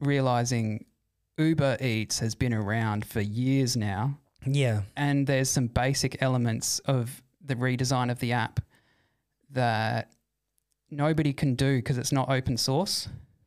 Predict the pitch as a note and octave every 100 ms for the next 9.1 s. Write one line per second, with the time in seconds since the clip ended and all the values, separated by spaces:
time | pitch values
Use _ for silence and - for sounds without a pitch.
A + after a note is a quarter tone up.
0 | - - - _ _ _ - C3 C3+ G2+
1 | G2 - - C#3 C3 B2 B2 A#2+ - C3+
2 | C3+ C3 B2 - C3+ D3 B2 A2 D#3+ -
3 | - - C3+ B2 G2 - - - - C3+
4 | B2 A2+ C#3 C3 A#2+ A#2+ C3 C#3 - B2
5 | A2 A2 - - _ _ _ _ _ -
6 | D3+ - A#2 A#2+ B2+ B2+ B2+ C3 C3 _
7 | _ _ _ A#2 A2+ B2+ C3+ - C#3 A#2+
8 | B2+ B2 B2 C3 C#3 B2 B2 A#2+ B2+ B2